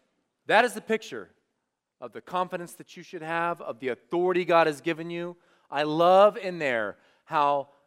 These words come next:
that man himself was reminding himself, "I am the wielder of the secret flame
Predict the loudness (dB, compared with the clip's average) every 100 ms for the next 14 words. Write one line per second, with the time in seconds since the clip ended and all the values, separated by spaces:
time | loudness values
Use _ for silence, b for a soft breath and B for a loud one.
0 | _ -2 -2 0 -2 0 -2 -6 -10 -2
1 | 4 4 2 -6 -10 -8 -6 0 2 2
2 | 0 0 -2 -2 4 6 6 2 -4 4
3 | 8 8 6 -2 0 2 0 0 -4 -2
4 | 2 4 4 4 2 4 2 2 -10 -10
5 | -10 -8 -10 -6 -4 -2 -6